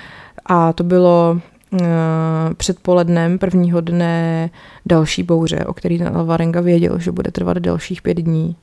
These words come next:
A takže oni neměli prostě spojení, neměli nic, měli prostě motor v hajzlu a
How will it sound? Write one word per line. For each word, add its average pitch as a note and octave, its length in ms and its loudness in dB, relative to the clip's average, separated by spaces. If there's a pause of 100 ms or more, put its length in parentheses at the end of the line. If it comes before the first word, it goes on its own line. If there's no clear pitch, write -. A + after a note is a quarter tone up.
(180)
A D#3+ 440 -2
takže D#3+ 260 -4
oni D#3+ 180 -2
neměli D#3 280 -2
prostě - 300 -14
spojení, F#3+ 560 -2
neměli D#3 360 -4
nic, E3 400 -4 (560)
měli D#3 220 -4
prostě D3+ 720 -4 (300)
motor E3 440 -4
v - 220 -14
hajzlu F#3 520 -2
a D#3 480 -2